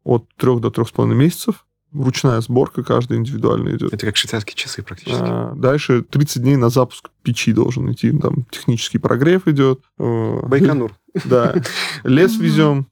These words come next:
Speaker 1: С лесом тоже в Узбекистане проблема. То есть
Speaker 3: Ну вот я и
Speaker 1: для,
Speaker 3: хотела
Speaker 1: для
Speaker 3: спросить,
Speaker 1: обшивки,
Speaker 3: да,
Speaker 1: для
Speaker 3: про
Speaker 1: обшивки
Speaker 3: древесину.
Speaker 1: парной там нужна ольха-липа.
Speaker 3: Мгм.
Speaker 1: Не, можно, конечно, канадский кедр, но для общественных не используют. Еще же нужен высушенный лес.
Speaker 3: Ну да.
Speaker 1: А, по нормативам везем лес в Белоруссии.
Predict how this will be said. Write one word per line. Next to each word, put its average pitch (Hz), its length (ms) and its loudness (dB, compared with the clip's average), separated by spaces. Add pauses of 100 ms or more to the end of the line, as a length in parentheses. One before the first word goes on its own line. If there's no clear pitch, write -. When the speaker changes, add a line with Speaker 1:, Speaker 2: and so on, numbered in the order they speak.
Speaker 1:
С - 140 -12
лесом 143 300 2
тоже 151 180 2
в 147 40 0
Узбекистане 131 440 -2
проблема. 113 500 -2
То 113 120 -6
есть 113 100 -6
Speaker 3:
Ну 214 100 2
вот 196 120 4
я 202 100 4
и 190 40 6
Speaker 1:
для, 117 100 4
Speaker 3:
хотела 196 260 4
Speaker 1:
для 131 140 4
Speaker 3:
спросить, 190 280 2
Speaker 1:
обшивки, 185 180 2
Speaker 3:
да, 185 120 2
Speaker 1:
для - 80 -6
Speaker 3:
про 120 140 0
Speaker 1:
обшивки 180 160 0
Speaker 3:
древесину. 185 280 0 (120)
Speaker 1:
парной 110 180 -4
там 117 240 -6
нужна 113 300 -4 (320)
ольха-липа. 113 840 -2
Speaker 3:
Мгм. 202 220 2
Speaker 1:
Не, 156 100 6
можно, 131 260 2
конечно, 113 420 -4
канадский 113 480 -4
кедр, 208 320 2
но 135 140 4
для 135 160 4
общественных 135 460 0
не 123 80 2
используют. - 440 -4 (400)
Еще 147 240 0
же 123 80 0
нужен 120 220 2
высушенный 139 520 0
лес. 131 200 -4
Speaker 3:
Ну 202 260 -2
да. 185 320 -12
Speaker 1:
А, 110 280 -2
по - 140 -6
нормативам 113 460 -2
везем 117 420 -2
лес 113 200 2
в 120 40 -8
Белоруссии. 127 600 2